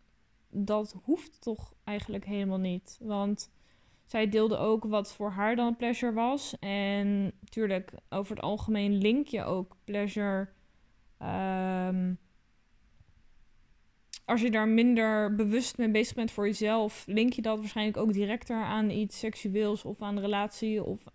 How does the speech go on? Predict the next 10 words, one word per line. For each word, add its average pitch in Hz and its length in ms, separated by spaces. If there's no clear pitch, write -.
iets - 200
dergelijks. 208 580
Maar 247 180
het 254 120
kan 262 120
natuurlijk 254 380
ook 247 220
gewoon, 226 580
ehm, 220 1160
ja, 240 240